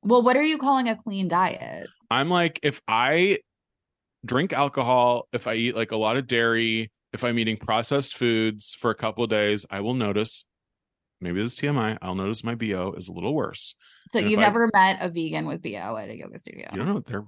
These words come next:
Speaker 2: could be eating fucking French fries fried in seed oil.
Speaker 1: I think that that is classist.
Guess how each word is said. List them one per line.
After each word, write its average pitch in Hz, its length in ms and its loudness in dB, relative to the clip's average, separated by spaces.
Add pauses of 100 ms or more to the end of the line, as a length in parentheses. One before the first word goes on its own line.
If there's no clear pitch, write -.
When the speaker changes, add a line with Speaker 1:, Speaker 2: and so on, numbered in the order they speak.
(120)
Speaker 2:
could - 100 -18
be 127 120 -4
eating 131 160 -2
fucking 135 340 -4
French 135 300 -4
fries 104 440 -4
fried 98 200 -2
in 123 60 0
seed 147 240 -2
oil. 90 280 -4 (1120)
Speaker 1:
I 185 320 2 (100)
think 180 320 -4
that 156 280 -2 (100)
that 139 300 -2
is - 520 -14 (840)
classist. 220 840 -4